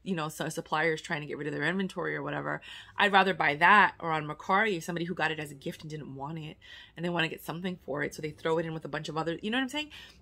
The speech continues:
I'd rather do that than pay f-, the full price if I can avoid it. But then sometimes there's just n-, something nice about getting a package from Hermes in your house,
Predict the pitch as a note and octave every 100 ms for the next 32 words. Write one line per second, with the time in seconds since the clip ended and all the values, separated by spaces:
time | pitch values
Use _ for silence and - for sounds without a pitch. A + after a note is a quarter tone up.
0 | - G3 A3 A3+ A3 G#3+ F#3+ D#3 D#3 F#3
1 | F#3+ D#3 D#3+ - - - - - - E3+
2 | F3 F3 F3 - F3+ - - - D#3+ F#3+
3 | E3+ - G3 E3+ F#3 F3 E3+ E3+ D3 F3+
4 | G3 D#3 - F#3 G3+ G3 A3 A3 A#3 G#3
5 | G#3 G3 F#3+ - E3 - F#3+ F#3 D#3+ D#3+
6 | G3 D#3+ D#3 D3+ D#3 D#3 D3+ D3 E3 -
7 | D#3+ F#3+ G3+ D#3 D#3+ D#3+ - E3+ F3+ -
8 | C#3+ C#3+ D#3 -